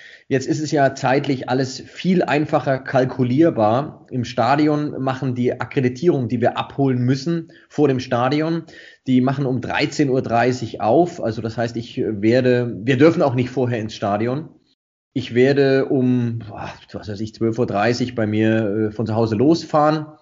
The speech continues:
Werde dann um dreizehn Uhr dreißig die Akkreditierung holen, abholen, werde um vierzehn Uhr im Stadion sein,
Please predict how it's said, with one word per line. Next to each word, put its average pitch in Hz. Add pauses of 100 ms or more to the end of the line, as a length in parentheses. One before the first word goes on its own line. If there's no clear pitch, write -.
(580)
Werde 117
dann 120
um 113
dreizehn 127
Uhr 113
dreißig 117
die -
Akkreditierung 156
holen, 165 (120)
abholen, 147
werde 117
um 117
vierzehn 143
Uhr 139
im 123
Stadion 160
sein, 151